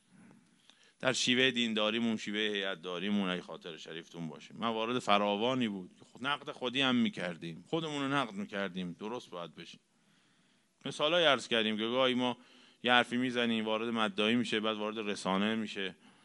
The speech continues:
وارد تلویزیون حتی می‌شه، تشخیص نمیدیم چون باید بریم مباحث رو بخونیم. نوع علمای ما وقتی وارد این بحثا شدن همینجوری بحث کردن. کاشانی ماشانی کیلو چنده؟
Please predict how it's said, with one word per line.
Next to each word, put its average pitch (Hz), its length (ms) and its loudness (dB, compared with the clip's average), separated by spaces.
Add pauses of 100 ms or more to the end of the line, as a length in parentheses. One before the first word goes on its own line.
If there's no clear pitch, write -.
(400)
وارد 92 160 0
تلویزیون 101 640 -2
حتی 117 320 2
می‌شه، 98 340 0
تشخیص 113 520 -2
نمیدیم 120 400 0
چون 117 160 -4
باید 113 140 0
بریم 123 240 6
مباحث 104 380 10
رو 117 60 -8
بخونیم. 113 580 0 (1000)
نوع 214 760 8
علمای 202 420 8
ما 190 120 4
وقتی 180 220 4
وارد 165 280 4
این 156 120 -2
بحثا 147 300 0
شدن 160 260 -4
همینجوری 165 400 -4
بحث 135 280 0
کردن. 87 420 -6 (460)
کاشانی 110 520 -6
ماشانی 123 440 -8
کیلو 247 240 2
چنده؟ 123 640 -4